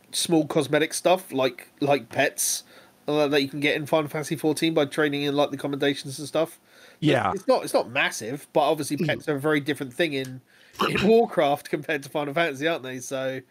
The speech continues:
Speaker 1: I don't know. I think, I think if they did a commendation system, y-,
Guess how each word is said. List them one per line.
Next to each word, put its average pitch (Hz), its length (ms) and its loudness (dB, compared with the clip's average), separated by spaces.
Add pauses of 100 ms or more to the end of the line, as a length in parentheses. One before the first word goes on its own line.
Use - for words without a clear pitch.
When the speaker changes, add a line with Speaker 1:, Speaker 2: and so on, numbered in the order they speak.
(960)
Speaker 1:
I 202 80 4
don't 226 100 -8
know. 190 160 2
I 226 120 6
think, 262 320 -4
I 277 120 4
think - 460 -8
if - 100 0
they 170 140 2
did 160 200 2
a 190 40 2
commendation 185 640 0
system, 196 540 0 (800)
y-, 156 180 -18